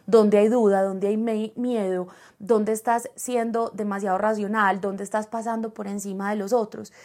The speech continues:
Entonces, que te preguntes qué es lo que estás viviendo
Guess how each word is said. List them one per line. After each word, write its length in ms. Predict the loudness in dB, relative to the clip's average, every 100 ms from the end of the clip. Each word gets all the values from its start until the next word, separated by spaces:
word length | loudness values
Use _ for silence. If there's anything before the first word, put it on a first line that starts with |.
| -20 _
Entonces, 380 | 0 4 4 2
que 120 | -4
te 200 | -2 -6
preguntes 760 | -4 -2 0 -2 -2 -8 -10 -14 -20 _
qué 140 | -2
es 80 | 2
lo 140 | 0 0
que 100 | -4
estás 380 | -4 -4 -4
viviendo 520 | -4 -4 -2 -2 -4